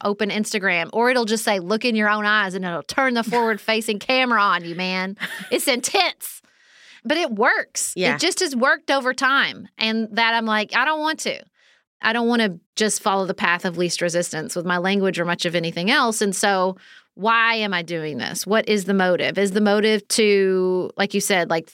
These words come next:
Speaker 1: to take power sometimes? Yeah, but is that always the right thing to do? Depends. You gotta have that pause to figure it out.
Speaker 2: Right. I wonder if one of the things that you could do, Sarah, is just, like, add a non-swear word to the quarter list.
Speaker 1: Oh,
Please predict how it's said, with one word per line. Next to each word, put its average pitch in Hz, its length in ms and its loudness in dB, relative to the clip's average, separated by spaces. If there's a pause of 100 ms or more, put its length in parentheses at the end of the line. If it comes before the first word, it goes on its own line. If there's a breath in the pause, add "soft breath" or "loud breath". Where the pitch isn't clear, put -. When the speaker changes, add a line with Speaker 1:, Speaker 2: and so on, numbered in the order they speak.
(120)
Speaker 1:
to - 100 -4
take - 360 -2
power 185 420 0
sometimes? 254 720 -2
Yeah, 233 240 2
but 180 300 -2 (360)
is 185 140 -2
that 196 180 2
always 220 460 2
the 214 140 0
right 214 180 0
thing 220 140 0
to 220 80 2
do? 226 320 2
Depends. 226 680 0
You - 80 -8
gotta 208 220 0
have 208 140 0
that 190 160 0
pause 185 320 0
to 180 80 -6
figure 160 340 -6
it 151 80 -6
out. 135 260 -2 (120)
Speaker 2:
Right. - 220 -8 (1080 loud breath)
I 392 180 4
wonder 240 300 2
if 247 100 -4
one 190 140 4
of 190 100 0
the 220 60 0
things 185 320 -2
that - 60 -10
you 175 100 -4
could 175 180 -4
do, 170 400 -2 (180)
Sarah, 175 600 0 (260)
is 190 200 4
just, 185 180 0
like, 185 240 2
add 165 220 2
a 175 80 2
non-swear 160 720 0
word 160 320 -2
to - 100 -8
the - 80 -8
quarter - 380 -4
list. - 440 -6 (120)
Speaker 1:
Oh, 269 680 0